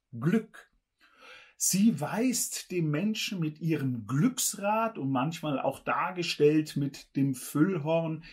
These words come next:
ihr Schicksal zu. In der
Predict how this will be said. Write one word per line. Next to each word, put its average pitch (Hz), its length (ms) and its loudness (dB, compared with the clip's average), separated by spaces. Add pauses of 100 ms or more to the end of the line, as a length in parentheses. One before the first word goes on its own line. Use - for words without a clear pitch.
(120)
ihr 190 320 8
Schicksal - 800 0
zu. - 420 -4 (2500)
In 127 200 2
der 113 360 -2